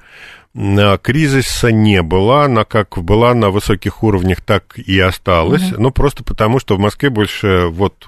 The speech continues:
Speaker 1: где вот строят люксовое жилье, центр, да, просто нет больше земли.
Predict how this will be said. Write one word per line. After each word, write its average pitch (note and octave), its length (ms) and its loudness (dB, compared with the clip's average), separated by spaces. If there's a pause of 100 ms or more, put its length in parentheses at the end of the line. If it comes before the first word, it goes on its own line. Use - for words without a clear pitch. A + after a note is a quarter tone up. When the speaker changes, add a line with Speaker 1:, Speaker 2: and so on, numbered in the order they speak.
Speaker 1:
где F#2 180 -2
вот - 360 -4
строят F#2+ 320 -4
люксовое E2+ 420 -4
жилье, A2+ 340 -2
центр, E2+ 440 -4
да, C#3+ 240 0 (1300)
просто A#2+ 300 0
нет A#2+ 160 2
больше G2+ 300 -2
земли. G2+ 360 0